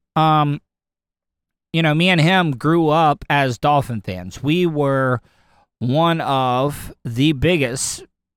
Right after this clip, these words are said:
two of the biggest Dolphin fans that you're ever gonna find. And we had a, we, we had a few kids in school that were Buffalo Bill fans, and we used to get into some pretty heated arguments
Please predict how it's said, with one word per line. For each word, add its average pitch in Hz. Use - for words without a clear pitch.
two 262
of 277
the 170
biggest 131
Dolphin 120
fans 113
that 139
you're 170
ever 160
gonna 139
find. 117
And 202
we 294
had 302
a, 240
we, 247
we 208
had 254
a 247
few 240
kids 180
in 147
school 131
that 160
were 143
Buffalo 131
Bill 123
fans, 101
and 135
we 175
used 180
to 139
get 139
into 127
some 113
pretty 156
heated 131
arguments 123